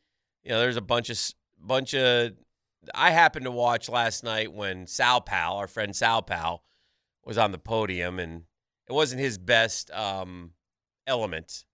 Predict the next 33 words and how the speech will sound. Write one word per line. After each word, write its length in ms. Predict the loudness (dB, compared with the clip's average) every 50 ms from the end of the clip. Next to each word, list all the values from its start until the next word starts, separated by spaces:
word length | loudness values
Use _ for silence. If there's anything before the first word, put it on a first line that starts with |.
| _ _ _
I 100 | -4 -4
don't, 180 | -4 -4 -6 _ _ _ _ _
he's, 240 | _ -18 -18 -18 -18 _ _ _ _ _ _ _ _ _ _ _ _ _ _ _
'cause 100 | -18 -16
he 40 | -14 -14
was, 280 | -14 -14 -14 -14 -16 _ _ _ _ _
you 80 | -14 -14
know, 100 | -14 -12
shouting 520 | -12 -6 -2 2 2 2 2 0 -2 -4
and 100 | -6 -4
yelling, 440 | 0 2 2 2 0 -2 -6 -8 -10 -16 _ _ _ _
and 160 | -12 -10 -10
he 140 | -10 -8 -4
had, 400 | -2 0 0 2 0 0 -2 -4
uh, 280 | -6 -6 -6 -8 -10 -12 _ _ _ _ _ _ _ _
which 180 | -14 -8 -6
I'm 140 | -4 -4 -4
all 140 | -6 -6 -8
for, 220 | -10 -12 -12 -10
by 140 | -10 -12 -14
the 80 | -12 -12
way. 160 | -12 -14 -14 _
He 140 | _ -6 0
had, 340 | 4 6 6 6 4 2 2
um, 480 | 4 4 4 2 0 -2 -4 -10 -14 -18 _ _ _ _ _ -20 _ _ _ _ -2
Jalen 320 | 2 2 2 2 2 0
Hurts, 460 | 0 0 0 0 -2 -6 _ -14 -10
Mahomes, 840 | -8 -6 -2 0 0 2 2 0 -2 -4 -6 -8 -8 -8 -8 -10 -12 _ _ _ _ _ _ _ _ _ _ _ _ _ _ _ _ _
Chris 260 | -6 -4 -4 -4 -4
Jones, 400 | -2 0 2 2 0 -2 -4 -8
and 80 | -4
Brandon 320 | 0 0 2 2 0 -4 -6
Graham. 380 | -4 -6 -6 -6 -6 -12 -20